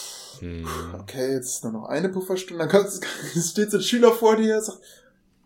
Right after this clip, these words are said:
Speaker 2: „Herr Meier, ich würd so gerne mal ein Referat halten über den Pazifikkrieg.
Speaker 1: <laughs>
Speaker 2: Wäre das möglich?“
Speaker 1: Ja, genau.
Speaker 2: Ich sag, „Ich geb dir zehn Minuten.“ „Herr Meier, der Pazifikkrieg ist ein sehr langes Thema.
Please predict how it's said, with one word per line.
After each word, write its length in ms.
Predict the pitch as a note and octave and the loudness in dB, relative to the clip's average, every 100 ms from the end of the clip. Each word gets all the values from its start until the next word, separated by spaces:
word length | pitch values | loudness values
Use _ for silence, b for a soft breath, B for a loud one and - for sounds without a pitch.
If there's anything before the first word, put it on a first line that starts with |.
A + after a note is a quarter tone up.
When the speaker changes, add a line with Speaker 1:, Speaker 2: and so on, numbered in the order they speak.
| _ _ _ | _ _ _
Speaker 2:
„Herr 140 | - | -14
Meier, 320 | D#3 E3 D#3+ D3 | -10 -10 -10 -14
ich 120 | - | -14
würd 80 | - | -10
so 80 | - | -10
gerne 180 | D#3+ D#3+ | -10 -12
mal 80 | D3+ | -12
ein 60 | |
Referat 480 | D3+ D3+ D3 D3+ - | -14 -14 -16 -16 -12
halten 480 | C#3+ C#3 C#3+ C3+ B2 b b b b b _ - | -10 -12 -12 -14 -16 b b b b b _ -14
über 220 | E3 D#3+ | -10 -8
den 140 | D3+ D3 | -6 -6
Pazifikkrieg. 1000 | D3 - F3 D#3 - - D3+ C#3 B2 C3+ | -6 -8 -4 -6 -6 -10 -10 -10 -6 -2
Speaker 1:
<laughs> 0 | |
Speaker 2:
Wäre 240 | F3 C3 - - | 0 0 -2 -6
das 160 | - E3+ | -6 -2
möglich?“ 720 | F3+ F#3 A#3 A3 - - - - | 0 2 2 2 2 -4 -6 -4
Speaker 1:
Ja, 300 | A2+ G#2+ G#2+ | 2 4 4
genau. 380 | G#2+ G#2+ G#2 G#2 | 2 -2 -2 -2
Speaker 2:
Ich 60 | |
sag, 120 | F3 B B B | -2 B B B
„Ich 120 | F#3 | -2
geb 140 | A3 | 0
dir 120 | G3 F#3 | 2 2
zehn 200 | G#3+ F#3+ | 4 6
Minuten.“ 600 | F#3 F#3+ F#3 C3+ - - _ _ _ _ _ _ _ _ | 4 4 0 -12 -18 -20 _ _ _ _ _ _ _ _
„Herr 180 | - C3+ | -14 -10
Meier, 440 | D3 D#3 C#3+ B2 _ _ _ _ _ _ _ _ _ | -8 -8 -8 -12 _ _ _ _ _ _ _ _ _
der 80 | - | -20
Pazifikkrieg 720 | - - D#3+ - D#3 - D#3 | -18 -14 -12 -12 -14 -14 -12
ist 120 | - | -12
ein 80 | C#3 | -12
sehr 160 | D3 D3 | -12 -10
langes 380 | E3 E3+ C#3+ - | -8 -6 -8 -8
Thema. 400 | D3 C#3 C3+ | -10 -12 -16